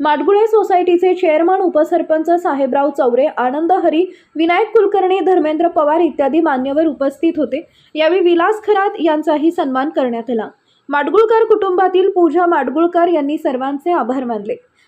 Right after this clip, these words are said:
दुसऱ्या सत्रात कथाकार सुनील दबडे यांच्या बनगी आणि बिरमुट या कथासंग्रहावरती परिसंवाद संपन्न झाला.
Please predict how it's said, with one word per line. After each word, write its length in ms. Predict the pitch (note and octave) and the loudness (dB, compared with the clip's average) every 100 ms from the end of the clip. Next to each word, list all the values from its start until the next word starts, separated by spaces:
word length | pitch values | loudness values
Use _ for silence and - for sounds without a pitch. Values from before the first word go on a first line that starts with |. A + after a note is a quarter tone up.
| - | -6
दुसऱ्या 360 | D#4 F4 G#4 A4 | -2 0 0 2
सत्रात 380 | A4 G#4+ F#4 F#4 | 0 2 0 0
कथाकार 480 | F4+ D#4 F4+ F4+ F#4+ | -2 -2 -2 0 0
सुनील 340 | G4 D#4+ D#4+ | 0 -2 0
दबडे 340 | D#4 C#4+ C4 E4 | 0 0 0 0
यांच्या 440 | F4 C#4 C#4 C4+ D4 - - | 0 -2 -2 -2 -2 -6 -10
बनगी 400 | C4+ E4 E4 E4+ | -2 0 2 2
आणि 320 | G#4 G#4+ F4 | 4 4 2
बिरमुट 420 | B3 D4 E4+ D#4+ - - | 2 0 2 0 -4 -6
या 160 | C4 D4+ | -4 -2
कथासंग्रहावरती 1000 | D#4+ D4 D#4+ G#4+ G#4+ G#4 G4 G4 F#4+ F#4+ | -2 0 0 0 0 2 2 0 2 2
परिसंवाद 640 | F#4 D#4+ E4+ E4 D4+ D#4 D#4 | 2 2 2 2 0 -2 -2
संपन्न 440 | D#4 C4+ C4+ D4 | -2 -2 -2 0
झाला. 300 | D4 E4+ C4 | 2 2 0